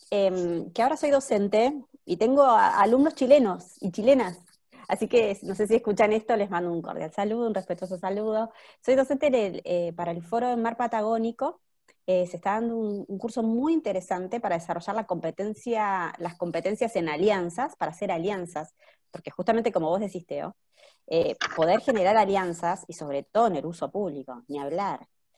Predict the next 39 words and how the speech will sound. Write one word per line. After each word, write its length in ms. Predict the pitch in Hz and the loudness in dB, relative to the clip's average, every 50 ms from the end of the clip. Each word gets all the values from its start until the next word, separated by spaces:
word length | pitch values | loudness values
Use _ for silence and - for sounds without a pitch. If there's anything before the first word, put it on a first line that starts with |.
| _ _ _ _ _ _ | _ _ _ _ _ _
eh, 240 | - 185 185 - - | 4 6 6 6 4
es, 260 | - 233 269 - - - | 2 -2 -2 -4 -8 -8
es, 340 | - 226 233 - - - _ _ _ _ _ _ _ _ - | -6 -6 -6 -6 -10 -20 _ _ _ _ _ _ _ _ -6
es 140 | 277 - 392 | -2 -2 0
un 80 | 320 | 0
componente 520 | - 202 180 160 170 170 190 240 247 277 262 | 0 0 -2 -2 -2 -2 -2 -2 -2 -2 -2
fundamental. 960 | - - 151 156 151 147 143 139 135 139 139 - 220 247 233 185 151 135 - _ _ _ _ _ _ _ _ _ _ - | -4 -6 -8 -8 -8 -8 -10 -12 -12 -14 -6 -2 0 0 2 0 -2 -6 -12 _ _ _ _ _ _ _ _ _ _ -2
Eh, 160 | 165 160 160 | -2 -2 -2
si 140 | 160 - 170 | -2 -2 -2
vos 120 | 208 233 | -2 0
tenés, 300 | - 262 233 226 208 175 - _ | 0 0 0 0 -2 -4 -6 _
eh, 100 | - 180 - _ | -18 -18 -18 _
como 200 | - - 143 147 | -14 -12 -12 -8
tienen 260 | 143 175 196 202 196 | -6 -4 -2 -2 -2
en 120 | 185 175 165 | -2 -4 -6
Chile, 380 | 175 165 147 131 135 - - - - - _ _ _ - 113 - - | -8 -8 -8 -8 -8 -10 -12 -16 -20 -20 _ _ _ -20 -20 -14 -10
a-, 180 | - 156 156 - _ | -10 -10 -10 -10 _
la 160 | - 147 143 139 | -14 -12 -10 -10
mayoría 280 | 151 - - 165 185 | -10 -8 -6 -4 -2
de 60 | 220 | 0
los 100 | 233 233 | 0 0
ministerios 440 | 214 208 202 196 196 - 196 170 165 170 | 0 -2 -2 -2 -4 -2 -2 -2 -2 -4
con 120 | 156 151 | -6 -6
injerencia 600 | 156 156 - - 160 160 196 220 220 214 190 151 | -6 -6 -4 -2 0 2 2 2 2 0 0 0
o 80 | 156 170 | 0 0
intereses 580 | 165 165 - 156 170 214 269 269 - 208 175 - | -2 -2 -4 -2 0 0 0 0 -2 -6 -8 -8
en 80 | 160 143 | -8 -10
las 140 | 143 - | -8 -6
áreas 160 | 156 151 151 - | -6 -6 -6 -6
protegidas, 440 | - 139 - 139 - - 147 - | -8 -10 -10 -10 -10 -10 -10 -8
claramente 520 | - - - 208 277 233 190 175 175 170 196 | 0 0 2 2 4 2 0 -2 -2 -4 -4
tenés 300 | 170 156 151 190 254 - | -4 -4 -4 -4 -6 -2
que 240 | - 277 208 - - _ _ _ _ | -2 -2 -2 -2 -8 _ _ _ _
tener 260 | - 156 156 180 - | -6 -4 -2 -4 -2
competencias 720 | - - 226 185 - 156 - - 233 240 220 170 - 160 - | -2 -2 -2 -2 -2 -2 0 0 0 0 0 -2 -6 -8 -8
como 240 | - 156 151 151 | -6 -6 -6 -6
gestor 420 | - - 156 - _ 190 202 196 165 | -8 -10 -14 -6 _ 2 2 4 2
o 40 | 156 | 0
gestora 600 | - - 160 - - 196 185 165 160 160 180 196 | -2 -8 -12 -4 -2 0 0 0 0 -2 -2 -4